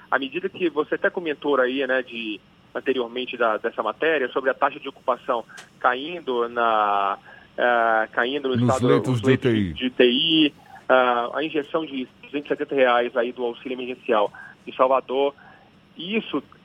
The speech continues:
Speaker 1: ajuda, mas não resolve o problema, né? A gente vê a solução ainda muito difícil. A gente só vai ver uma, uma retomada, uma melhora,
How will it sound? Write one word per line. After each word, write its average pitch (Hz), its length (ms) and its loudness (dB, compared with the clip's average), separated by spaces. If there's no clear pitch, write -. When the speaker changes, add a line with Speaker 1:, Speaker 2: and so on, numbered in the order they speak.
Speaker 1:
ajuda, 151 840 0
mas 143 340 0
não 185 140 0
resolve 180 580 0
o - 20 -4
problema, 135 600 0
né? 127 120 4
A 123 120 4
gente 151 200 -8
vê 165 220 -2
a 135 80 -2
solução 160 420 0
ainda 170 240 2
muito 156 320 -6
difícil. - 320 -12
A 135 60 4
gente 156 180 -2
só 170 100 6
vai 190 280 0
ver 131 180 0
uma, 120 320 2
uma 120 160 -8
retomada, 127 580 0
uma 117 100 0
melhora, 120 500 2